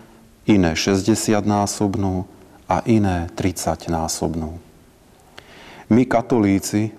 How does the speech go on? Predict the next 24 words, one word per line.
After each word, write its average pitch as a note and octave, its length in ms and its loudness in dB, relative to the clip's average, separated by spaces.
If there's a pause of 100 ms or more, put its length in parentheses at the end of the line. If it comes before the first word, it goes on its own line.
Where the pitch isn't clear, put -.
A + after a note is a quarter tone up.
oslavujeme G2+ 720 0
dnes F#2 320 0
Boha E2+ 480 -2 (480)
a - 80 4
ďakujeme B2+ 560 4
mu B2 80 4
za A2 160 0
dielo A#2 400 2
jeho G#2 240 2
milosti G#2+ 560 2
v G2 240 2
životoch G2 400 -2
toľkých B2 480 2
ľudí, F2+ 560 -2 (360)
ktorí G#2 360 4
už F2+ 80 -4
dosiahli G2 560 0
slávu F#2+ 480 0
neba F2+ 480 -2 (480)
a G2+ 80 2
sú - 160 -4
svätí G#2+ 720 0 (320)
medzi E2+ 240 -2
svätými. E2 800 -6